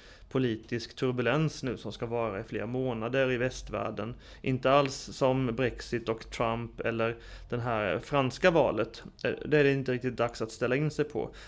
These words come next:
Nästa år så kanske vi ska ställa in oss på det här när Italien ska ha val. Ehm, men jag tycker att det är en påminnelse om att de här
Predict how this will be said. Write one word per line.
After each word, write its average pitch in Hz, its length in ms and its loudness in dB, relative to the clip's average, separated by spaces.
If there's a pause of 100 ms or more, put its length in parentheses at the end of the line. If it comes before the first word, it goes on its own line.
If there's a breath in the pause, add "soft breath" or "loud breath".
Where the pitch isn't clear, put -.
Nästa 143 360 6
år 139 260 8
så 139 120 0
kanske 143 420 2
vi 151 80 6
ska 147 140 -2
ställa 139 220 0
in 120 120 0
oss 123 120 -4
på - 120 -4
det 123 80 -2
här 123 120 0
när 120 100 0
Italien 160 420 4
ska 151 140 -2
ha 151 120 2
val. - 280 -2 (480 loud breath)
Ehm, 127 380 -2
men 151 140 2
jag 175 100 6
tycker 170 220 4
att 147 80 4
det 151 60 6
är 147 60 6
en 143 80 0
påminnelse 123 560 2
om 123 120 0
att 123 100 -2
de 135 120 0
här 127 240 0